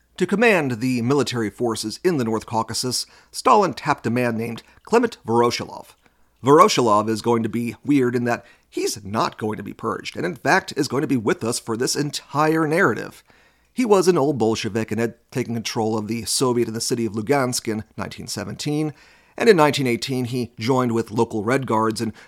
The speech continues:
partisan warfare against the Germans. He had been among those chased out of Ukraine and into Tsaritsyn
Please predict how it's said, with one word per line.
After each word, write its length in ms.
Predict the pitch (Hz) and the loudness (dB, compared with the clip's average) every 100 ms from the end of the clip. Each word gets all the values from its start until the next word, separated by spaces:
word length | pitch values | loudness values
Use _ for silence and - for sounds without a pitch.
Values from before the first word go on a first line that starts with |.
| - | -6
partisan 480 | 156 151 131 123 107 | 2 2 2 0 0
warfare 460 | 123 104 110 110 | 0 0 -2 -2
against 280 | 107 104 - | -2 -4 -8
the 80 | 98 | 0
Germans. 540 | 135 131 - - - _ - - _ _ _ _ | 2 2 0 -10 -14 _ -20 -20 _ _ _ _
He 120 | 185 | 2
had 160 | 202 143 | 2 4
been 160 | 156 | 2
among 280 | 143 127 131 | 2 2 0
those 280 | 110 110 107 | 0 0 -2
chased 340 | - 123 - | -4 -6 -4
out 80 | 113 | -6
of 100 | 104 | -6
Ukraine 520 | 113 - 139 123 120 | -8 -8 -4 -2 -2
and 140 | 110 107 | -4 -4
into 420 | 190 196 131 113 | -2 -2 -2 -4
Tsaritsyn 680 | 110 110 113 - 120 117 | -2 0 -2 -2 -4 -4